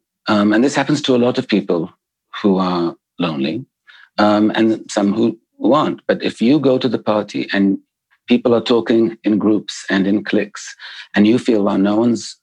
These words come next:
interested in me, no one's seeing me. You know, I walked into the room, no one turned," or if people turned, they then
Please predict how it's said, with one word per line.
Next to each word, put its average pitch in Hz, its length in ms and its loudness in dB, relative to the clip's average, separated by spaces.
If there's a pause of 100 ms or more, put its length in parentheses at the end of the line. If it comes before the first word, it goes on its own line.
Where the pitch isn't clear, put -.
(100)
interested - 580 -2 (200)
in 82 120 0
me, 76 140 -4
no 110 160 0
one's 123 500 -2 (220)
seeing 123 420 2
me. 76 80 -2
You 73 220 -2
know, 104 100 2
I 98 100 2
walked 117 340 0
into 110 200 0
the 101 120 -2
room, 107 360 0 (160)
no 123 200 2
one 143 180 2
turned," - 360 -2
or 104 80 2
if 101 100 -6
people 127 240 0
turned, 127 320 0
they 104 100 0
then 107 240 0